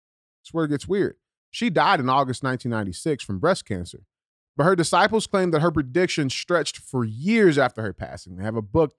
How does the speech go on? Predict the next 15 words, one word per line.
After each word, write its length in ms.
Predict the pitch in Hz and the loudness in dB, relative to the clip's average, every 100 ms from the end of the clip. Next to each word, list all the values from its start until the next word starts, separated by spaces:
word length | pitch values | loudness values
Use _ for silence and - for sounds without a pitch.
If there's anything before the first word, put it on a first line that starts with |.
| - | -6
where 160 | 127 | -4
she 140 | 110 120 | -2 -2
wrote, 200 | 117 - | -4 -4
uh, 200 | 123 117 113 | -2 -2 -2
was 140 | 110 | -2
able 160 | 135 127 | -2 -2
to 240 | 113 - _ _ | -4 -6 _ _
basically 380 | 131 143 - 117 | -4 -4 -4 -6
ch-, 200 | - - | -6 -10
keep 160 | - 143 | -10 -8
track 240 | - 139 | -4 -4
of 80 | 123 | -4
all 180 | 95 71 | -8 -10
of 60 | 57 | -16
this. 200 | - | -20